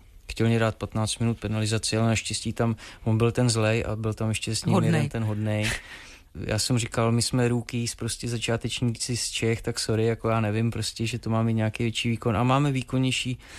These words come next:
Speaker 1: v autě, jako doprovodným tu používám na noc pak. No, takže, mm, občas prostě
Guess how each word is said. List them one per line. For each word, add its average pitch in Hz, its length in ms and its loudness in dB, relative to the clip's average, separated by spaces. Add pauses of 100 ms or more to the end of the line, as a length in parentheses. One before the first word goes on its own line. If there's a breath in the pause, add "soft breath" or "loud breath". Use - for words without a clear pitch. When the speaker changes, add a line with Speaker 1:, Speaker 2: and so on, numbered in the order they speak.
(220 loud breath)
Speaker 1:
v - 100 -6
autě, 113 300 2
jako 117 240 0
doprovodným 110 540 0
tu 110 100 -6
používám 110 520 2
na 98 100 4
noc 110 300 2
pak. 113 340 -4 (760 loud breath)
No, 110 180 4
takže, 113 440 4 (140)
mm, 117 300 -2 (160)
občas 113 360 0
prostě 117 480 0